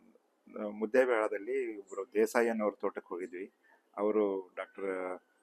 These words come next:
ಮಂಜುನಾಥ್ ಅವರ ಸಹಾಯ ಪಡೆದು, ಆ, ತುಂಬಾ ಚೆನ್ನಾಗಿ ತೋಟ ಮಾಡಿದ್ರು. ಅಲ್ಲಿ ಬಾಳೆ ತುಂಬಾ ಚೆನ್ನಾಗಿ ಬಂದಿತ್ತು, ಅಡಿಕೆ ಚೆನ್ನಾಗಿ ಬರ್ತಾ ಇತ್ತು,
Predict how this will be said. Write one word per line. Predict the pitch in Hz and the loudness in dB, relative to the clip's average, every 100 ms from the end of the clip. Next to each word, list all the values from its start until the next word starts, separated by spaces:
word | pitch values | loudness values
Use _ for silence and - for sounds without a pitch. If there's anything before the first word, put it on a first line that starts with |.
| _ 101 | _ -8
ಮಂಜುನಾಥ್ | 113 123 120 - | 0 4 4 4
ಅವರ | 107 104 | 4 2
ಸಹಾಯ | - 92 98 | 0 -4 -2
ಪಡೆದು, | 104 98 92 110 147 | -2 -4 -4 -6 -6
ಆ, | _ - 95 95 90 | _ -16 -14 -16 -12
ತುಂಬಾ | 113 127 | -2 0
ಚೆನ್ನಾಗಿ | 120 104 113 | 0 0 0
ತೋಟ | 110 101 | 0 -2
ಮಾಡಿದ್ರು. | 98 87 87 87 - - | -2 -4 -12 -16 -18 -18
ಅಲ್ಲಿ | 98 92 | -14 -8
ಬಾಳೆ | 90 98 101 | -2 -2 -2
ತುಂಬಾ | - 98 | -6 -10
ಚೆನ್ನಾಗಿ | 98 95 95 | -8 -8 -8
ಬಂದಿತ್ತು, | 92 92 85 - 90 87 _ _ _ _ - | -8 -14 -14 -8 -8 -8 _ _ _ _ -6
ಅಡಿಕೆ | 98 - 107 | -6 0 -2
ಚೆನ್ನಾಗಿ | 101 98 | -2 -6
ಬರ್ತಾ | 92 90 95 | -6 -6 -6
ಇತ್ತು, | 87 - 90 87 | -6 -6 -6 -6